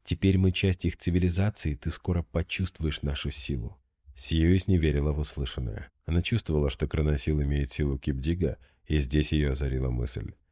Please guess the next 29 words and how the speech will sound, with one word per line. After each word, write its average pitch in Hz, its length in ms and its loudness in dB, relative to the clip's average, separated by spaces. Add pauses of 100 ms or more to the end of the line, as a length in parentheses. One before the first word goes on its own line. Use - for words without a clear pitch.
(280)
А 73 140 -2
что, - 180 -2
если 82 360 0
Кипдига 80 600 -2
ввели 73 300 -2
боевую 80 580 0
вакцину 78 580 -4
всем 85 400 -2
оставшимся 76 680 -4
Джао 85 460 -2
в 73 100 -4
звёздной 80 480 -2
системе 90 680 -2
Алонов? 95 680 -2 (480)
От 80 180 -6
такого 82 400 0
предположения 80 1000 0 (280)
её 76 220 4
сознание 73 500 2
подёрнулось 69 600 0
холодком 69 500 -2
страха. - 540 -6 (380)
Пока 90 480 4
она 80 160 4
чувствовала 78 540 0
только 80 320 0
одного 85 440 2
такого 71 380 -2
Джао, 67 580 -2